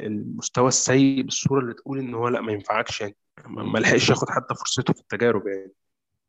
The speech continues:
Speaker 1: احنا في اوقات كتير كنا بننادي بيه قصاد بيلرين وكان ما زال بيلعب معاه بيلرين.
Speaker 2: اه.
Speaker 1: فالرباعي ده يعني انا كنت شايف انه لو في مجال لحاجه ممكن تتعمل كان ممكن بس سيدريك سواريز يبقى على اليمين،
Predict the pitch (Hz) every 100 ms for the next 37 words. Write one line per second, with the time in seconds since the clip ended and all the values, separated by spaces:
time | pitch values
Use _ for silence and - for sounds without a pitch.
0 | _ - 104 127 120 131 - - 139 -
1 | 110 104 104 120 120 113 123 131 - _
2 | _ 123 131 123 120 123 131 147 147 _
3 | _ _ - 120 107 104 107 135 131 131
4 | 117 104 104 120 120 101 - _ _ _
5 | 107 110 113 _ _ _ _ _ _ _
6 | _ _ _ _ _ _ - 95 - -
7 | - 98 107 104 147 151 143 156 156 135
8 | 110 110 117 127 123 - 139 135 117 107
9 | 104 - 131 135 123 139 135 123 135 135
10 | 135 - - 117 131 165 180 233 _ -
11 | 113 123 165 - 117 135 - - 131 127
12 | - 123 120 - - 113 101 104 107 143
13 | 175